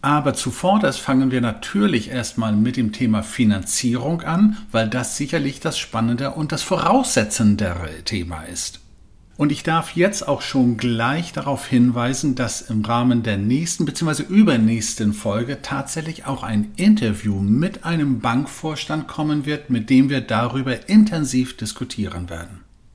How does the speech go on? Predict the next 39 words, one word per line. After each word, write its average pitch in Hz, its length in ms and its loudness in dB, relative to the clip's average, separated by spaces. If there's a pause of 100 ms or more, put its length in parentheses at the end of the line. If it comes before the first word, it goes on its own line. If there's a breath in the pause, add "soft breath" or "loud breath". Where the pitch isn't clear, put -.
(200)
Aber 127 240 2
fangen 165 260 2
wir 143 120 0
erstmal 107 440 -2
ganz, 131 440 -2
ganz 104 340 0
vorne 95 600 -6
an. 85 180 -10 (240)
Die 131 140 -2
allererste 151 840 0
Frage 113 460 0
lautet, 101 520 -4
was 107 540 -4
soll 127 340 2
eigentlich 113 680 0
finanziert 107 680 -2
werden? 85 300 -4 (600)
Ja, 131 140 4
und 131 120 10
möglicherweise 117 720 4
wundert 170 320 6
ihr 104 240 0
euch 98 240 -2
jetzt 107 220 0
über 107 200 -2
diese 107 220 -2
Frage, 110 480 -2
weil 127 80 4
das 110 140 0
klingt 135 200 2
ja 107 100 4
logisch, 127 500 4
wir 104 120 2
wollen 123 200 6
ja 107 80 4
ein 98 80 0
Tiny 202 320 6
House 107 240 4
finanzieren. 90 720 -2